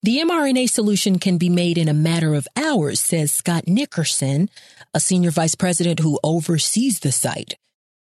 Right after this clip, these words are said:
"It then takes several days to purify unreacted enzymes and other extraneous material. From there, the purified M R N A goes to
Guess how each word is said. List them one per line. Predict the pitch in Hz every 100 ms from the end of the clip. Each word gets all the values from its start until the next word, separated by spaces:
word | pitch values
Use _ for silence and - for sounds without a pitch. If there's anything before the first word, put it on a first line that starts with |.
| -
"It | 190 165
then | 180 240 302
takes | 180 165 -
several | - 196 208 254
days | 190 165 160 156
to | 160
purify | - - 208 196 - 104 -
unreacted | - 165 175 165 160 175 196 165 147
enzymes | 139 131 127 127 170 180
and | 160 160 156
other | 156 170 175
extraneous | 160 - 185 175 175 160 -
material. | 156 - 202 196 - - - _ _ _ _ _ _ _ _ -
From | 175 170
there, | 156 180 190
the | 170 180
purified | 165 208 226 233 190 190 180
M | 190
R | 202 185
N | 180
A | 175 180
goes | 175 165 175 190 -
to | - 190 180 165